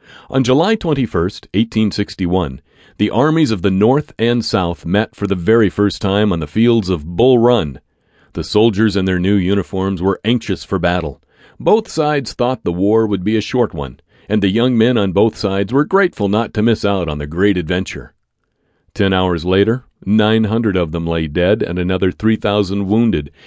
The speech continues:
It would not be a short war. Five days earlier, General Irvin McDowell's army of thirty-five thousand men marched out of Washington to begin a quick campaign to end the war.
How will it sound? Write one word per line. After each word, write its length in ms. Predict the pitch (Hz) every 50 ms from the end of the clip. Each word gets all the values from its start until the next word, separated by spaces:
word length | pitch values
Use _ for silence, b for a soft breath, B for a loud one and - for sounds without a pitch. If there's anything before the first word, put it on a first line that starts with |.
| B B
It 160 | B 127 117 123
would 160 | 127 123 117
not 320 | 120 120 123 127 104 113
be 240 | 104 131 127 113 95
a 80 | 82 78
short 380 | - - 107 101 90 82 -
war. 420 | 90 95 95 87 71 65 - - _ _ _ _ _ _ _ _ b b b b b b b b
Five 360 | b - 131 143 156 151 135
days 320 | 123 135 135 131 120 98
earlier, 480 | 110 110 104 90 78 76 78 87 92 - - -
General 380 | 90 90 117 120 120 110 104 - -
Irvin 320 | 117 123 123 117 110 101
McDowell's 500 | 92 85 76 95 92 92 92 90 82 - -
army 340 | 92 101 98 82 73 78 87
of 120 | 78 69 -
thirty-five 560 | - 113 113 110 92 - 101 95 90 85 -
thousand 440 | 95 92 90 90 82 80 78 78 82
men 300 | 92 90 76 71 71 - b b b b b b
marched 380 | 98 110 123 139 - - -
out 200 | 123 110 113 107
of 80 | 95 82
Washington 580 | 92 95 101 104 - 95 90 85 98 92 95
to 80 | 87 85
begin 380 | 80 90 78 - 95 95 92 85
a 80 | 73
quick 440 | - - - 139 151 - - - _ -
campaign 680 | - 127 120 120 110 98 - 107 110 104 92 85 76 71
to 180 | - 85 78
end 180 | - 101 101 95
the 80 | 87 85
war. 420 | 87 92 92 85 71 62 - -